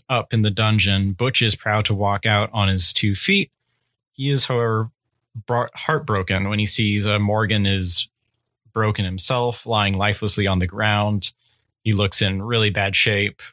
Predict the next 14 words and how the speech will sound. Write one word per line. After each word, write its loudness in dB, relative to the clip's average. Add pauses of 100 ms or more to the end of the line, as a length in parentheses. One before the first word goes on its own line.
(140)
Uh, 0
this 0
is -4
all 0
a -2
ruse, 0
however, 0
as 2
indicated 0
by 0
Morgan 0
winking 0
at 0 (160)
Butch. 0